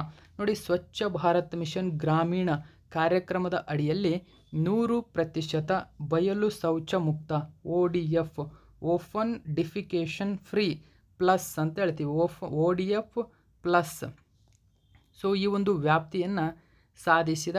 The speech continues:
ರಾಜ್ಯ ಎಂಬ ಹೆಗ್ಗಳಿಕೆಗೆ ಕೇಂದ್ರ ಸರ್ಕಾರ ಮಾನ್ಯತೆ ನೀಡಿದೆ. ಸರಿಯಾದಂಥ ಉತ್ತರ ಉತ್ತರ ಪ್ರದೇಶ. ನೋಡಿ, ಮಿಂಟ್ ಪೇಪರ್ನಲ್ಲಿ ಒಂದು ಮಾಹಿತಿಯನ್ನು ಕೊಟ್ಟಿದ್ದಾರೆ. ಸ್ವಚ್ಛ ಭಾರತ್ ಮಿಷನ್ ಈಗ ಉತ್ತರ ಪ್ರದೇಶ achieves remarkable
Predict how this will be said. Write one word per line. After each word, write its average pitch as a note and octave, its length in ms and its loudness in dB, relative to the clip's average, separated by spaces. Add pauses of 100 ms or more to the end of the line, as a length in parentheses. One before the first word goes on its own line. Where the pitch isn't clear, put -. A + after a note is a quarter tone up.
(240)
ರಾಜ್ಯ D#3+ 380 0
ಎಂಬ E3 160 -2
ಹೆಗ್ಗಳಿಕೆಗೆ D#3 800 0
ಕೇಂದ್ರ D#3 320 0
ಸರ್ಕಾರ D#3 460 -4 (500)
ಮಾನ್ಯತೆ D#3+ 500 0
ನೀಡಿದೆ. D3+ 520 0 (280)
ಸರಿಯಾದಂಥ E3+ 500 0
ಉತ್ತರ F#3 300 -4 (400)
ಉತ್ತರ D#3 380 -2
ಪ್ರದೇಶ. D3 520 -2 (520)
ನೋಡಿ, G#3 180 0
ಮಿಂಟ್ F#3+ 480 0
ಪೇಪರ್ನಲ್ಲಿ E3 640 0
ಒಂದು D#3 300 0
ಮಾಹಿತಿಯನ್ನು D3+ 600 0
ಕೊಟ್ಟಿದ್ದಾರೆ. D#3+ 580 -2 (300)
ಸ್ವಚ್ಛ F#3+ 320 -2
ಭಾರತ್ D#3+ 440 0
ಮಿಷನ್ D#3+ 420 -2 (360)
ಈಗ G3 200 -2 (220)
ಉತ್ತರ G3+ 380 -2
ಪ್ರದೇಶ F3 460 0 (340)
achieves G#3 720 -8
remarkable F#3+ 840 0